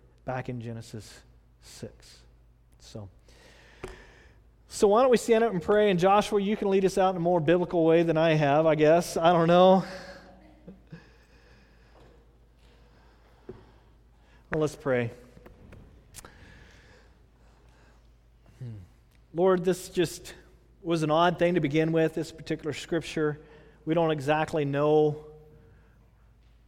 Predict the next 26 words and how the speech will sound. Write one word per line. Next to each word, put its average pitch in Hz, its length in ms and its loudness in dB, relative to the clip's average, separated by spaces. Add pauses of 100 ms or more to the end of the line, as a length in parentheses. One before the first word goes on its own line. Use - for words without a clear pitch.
(240)
the 156 80 0
exact 156 440 0
context 156 680 -4
of 143 320 -8 (180)
Genesis 151 440 -8
six, 131 400 -6
but 147 140 -10
we 135 100 -6
do 156 200 -4
know 151 260 -2
that 131 200 -8 (500)
Satan 180 600 -6
tried 147 380 -4
to 147 60 -8
corrupt 147 560 -8
the 147 140 -6
earth 107 400 -8 (520)
to 151 100 -8
the 143 80 -6
point 147 480 -6
where 139 140 -8
you 135 240 -4
could 147 240 -6
not 135 280 -8
save 113 340 -10
it, - 220 -20